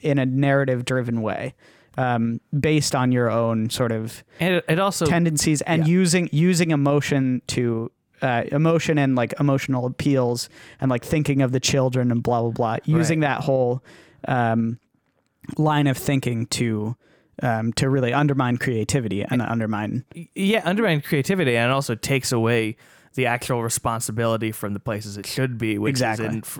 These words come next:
Speaker 2: you know, from parents and from, you know, society and from, uh,
Speaker 1: No, the, no, the shooter. <laughs>
Speaker 2: Well, yeah, well, but,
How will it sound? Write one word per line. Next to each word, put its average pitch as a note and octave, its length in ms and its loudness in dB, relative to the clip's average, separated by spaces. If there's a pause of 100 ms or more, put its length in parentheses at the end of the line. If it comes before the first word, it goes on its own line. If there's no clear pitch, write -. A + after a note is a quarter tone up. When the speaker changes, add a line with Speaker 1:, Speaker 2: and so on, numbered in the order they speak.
(140)
Speaker 2:
you D3+ 120 -2
know, G#2+ 220 -6
from A2+ 460 -4 (120)
parents C3+ 460 0
and A2 180 -4
from, G#2+ 400 -4 (340)
you C3 140 -4
know, G#2 160 -4
society B2+ 720 0
and G#2 180 -2
from, A2 420 -4
uh, G2+ 360 -8 (240)
Speaker 1:
No, C#3+ 220 2
the, D#3 180 0 (140)
no, C#3 260 -2 (400)
the C#3 160 2
shooter. - 560 -2 (160)
<laughs> - 140 -4 (120)
Speaker 2:
Well, F#3 180 2
yeah, F3+ 280 -2
well, F#3 160 2 (140)
but, A#3+ 60 0